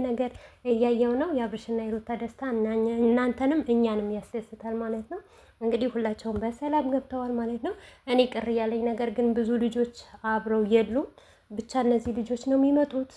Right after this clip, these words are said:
ወይስ እንዴት ነው ነገሩ? አልገባኝም ማለት ነው። እና ቪዲዮ እርግጠኛ ነኝ የዛሬ አይደለም፣ ትላንትና የተቀረጸ ቪዲዮ ነው ዛሬ የተለቀቀው እንጂ እነሱ ኦልሬዲ ገብተዋል ማለት ነው። አ-፣ ከኢትዮጵያና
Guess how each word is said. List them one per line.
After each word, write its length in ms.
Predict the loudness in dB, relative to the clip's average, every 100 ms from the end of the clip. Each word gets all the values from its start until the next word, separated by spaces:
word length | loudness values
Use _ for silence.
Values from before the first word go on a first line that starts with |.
| -20 -4
ወይስ 280 | 0 0 -4 -12
እንዴት 360 | -4 -2 -2 -4
ነው 120 | -2
ነገሩ? 260 | 0 2 2 0
አልገባኝም 600 | 0 -4 -4 -2 0 0
ማለት 240 | -2 -6
ነው። 140 | -8 -8 -20 -4
እና 120 | 4 4
ቪዲዮ 300 | 6 2 2 2
እርግጠኛ 440 | 0 -2 -2 -2 -2
ነኝ 180 | 0 0
የዛሬ 340 | 0 0 2
አይደለም፣ 400 | 2 2 -6 -4 -4
ትላንትና 420 | 0 0 2 0
የተቀረጸ 540 | -2 -6 -6 -6 -6 -4 -6 -6
ቪዲዮ 340 | -2 0 2 0
ነው 160 | 0 -2
ዛሬ 200 | -4 -4
የተለቀቀው 600 | -4 -6 -8 -10 -6 -2
እንጂ 160 | -2 -2 -4 -10 -8
እነሱ 260 | 0 2 6
ኦልሬዲ 360 | 6 6 2 2 0
ገብተዋል 460 | 0 -2 -4 -4 0
ማለት 300 | 0 -2 -6
ነው። 140 | -10 -12 -12 -18 -20 -20 _
አ-፣ 320 | 2 2 2 -4 -14 _ _ _ _ _ 0
ከኢትዮጵያና 600 | 2 4 2 4 2 4